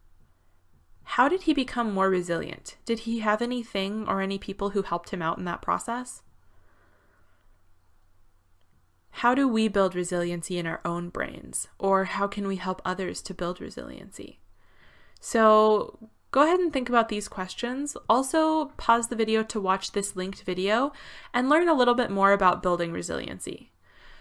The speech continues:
So take some notes on some of the types of things that you see and that you notice that help build that resiliency.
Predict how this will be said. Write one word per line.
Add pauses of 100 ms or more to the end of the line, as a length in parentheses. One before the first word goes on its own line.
(160)
So
take
some
notes
on
some
of
the
types
of
things
that
you
see
and
that
you
notice
that
help
build
that
resiliency.